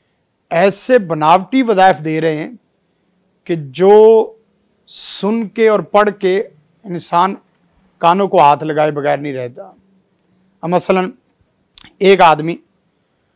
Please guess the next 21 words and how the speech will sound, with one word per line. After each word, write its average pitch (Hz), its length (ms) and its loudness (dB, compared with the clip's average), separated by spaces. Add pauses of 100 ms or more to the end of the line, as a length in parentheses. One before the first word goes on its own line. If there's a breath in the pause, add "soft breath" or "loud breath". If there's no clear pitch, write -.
(320)
اس 240 160 -6
کو 226 180 0
میں 190 200 -4
نے 185 260 -2 (520)
جو 170 160 -6
نا 175 80 -2
وہ 165 120 -4
دیکھا 151 480 -6 (800)
کہ 165 300 -2 (720)
اللہ، 202 380 4
اللہ، 196 380 4
اللہ، 190 380 2
اللہ، 190 380 2
اللہ، 190 380 2
اللہ، 185 400 2
اللہ، 190 380 2
اللہ، 190 400 0 (560)
یہ 208 140 4
ایک 180 140 2
لفظ 143 320 -6
ہے، - 140 -18